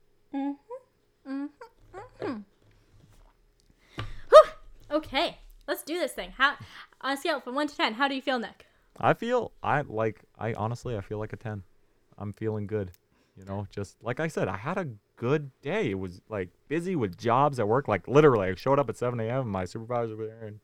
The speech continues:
Speaker 2: they're like, "Hey, we got jobs." And I was like, "Oh, let's go." I was literally, I was moving boxes for, like, hours on end. And then I had to go to my dentist to get my new, you know, night guard 'cause, you know, I'm a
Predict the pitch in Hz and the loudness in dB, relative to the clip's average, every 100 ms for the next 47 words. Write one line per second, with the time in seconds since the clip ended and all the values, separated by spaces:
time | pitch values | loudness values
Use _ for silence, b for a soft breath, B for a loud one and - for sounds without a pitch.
0 | - 104 107 - b 147 226 185 196 190 | -8 -4 -4 -6 b 4 4 4 4 4
1 | 170 185 170 117 120 117 113 - - - | 4 2 2 0 -2 4 2 2 -2 2
2 | 156 110 110 113 160 120 98 b b - | 4 2 0 4 6 6 2 b b 2
3 | 131 110 98 98 90 82 92 123 90 85 | 4 4 2 0 0 -2 0 0 -2 -8
4 | 95 135 113 117 127 - 120 104 98 92 | -4 -2 2 6 4 2 -12 -10 -6 -6
5 | 85 _ _ _ 123 143 147 117 92 92 | -6 _ _ _ -10 -6 -4 -4 -6 -8
6 | 82 85 139 143 135 131 131 127 b b | -8 -6 -2 2 2 2 0 -2 b b
7 | b b - 113 160 156 160 180 - - | b b -8 -2 0 2 0 -4 -12 -6
8 | 113 117 104 92 85 - 98 101 120 - | -2 -2 0 -4 -6 -4 -4 -2 -6 -6
9 | 98 95 90 95 92 95 92 90 - - | -6 -4 -2 -2 -2 -4 -4 -6 -12 -20
10 | - _ _ _ - 92 87 90 95 98 | -20 _ _ _ -20 -12 -6 -2 -2 0
11 | 107 110 - 87 87 82 92 85 | 0 0 -2 -8 -8 -10 -8 -8